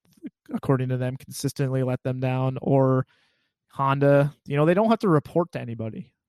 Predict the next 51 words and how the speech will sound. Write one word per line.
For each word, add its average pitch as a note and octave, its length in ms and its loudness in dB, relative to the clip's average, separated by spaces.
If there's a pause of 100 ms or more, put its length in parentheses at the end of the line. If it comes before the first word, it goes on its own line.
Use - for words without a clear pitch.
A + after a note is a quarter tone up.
(100)
They C#3 100 -2
can D3+ 160 -4
just C#3 140 -2
make C#3 220 -2
their E3+ 160 -2
own E3 140 2
engine, C#3+ 460 -4
make C#3 300 -4
it C3 260 0 (380)
qu-, - 100 -18 (100)
a-, D3+ 40 -8
as D3+ 420 2
good C#3+ 200 4
as C#3 80 -2
they C3+ 120 -2
want C3 300 -2
within C3 260 -2
the B2+ 80 -4
laws B2 320 0
of A#2+ 60 -6
the A#2+ 60 -4
sport. A#2 440 -6 (540)
And C#3+ 540 4
if D3+ 220 2
it D3 120 6
blows D3+ 260 6
up D#3+ 140 4
in D#3+ 60 -2
the C#3+ 60 -2
middle C3+ 160 4
of B2+ 60 0
practice, D#3 360 0
all C3 100 -2
they C3+ 100 2
have C3+ 100 0
to C3+ 80 -6
do C3+ 120 0
is B2+ 80 0
go B2+ 100 0
back B2 160 -6
to C#3 80 -4
their B2 180 -2
own C3+ 180 -2
factory B2+ 500 -4
and B2 100 -10
ask A#2 220 -10
questions. A#2+ 680 -4
They B2+ 100 0
don't B2+ 160 0
have B2 200 -4
to B2 400 0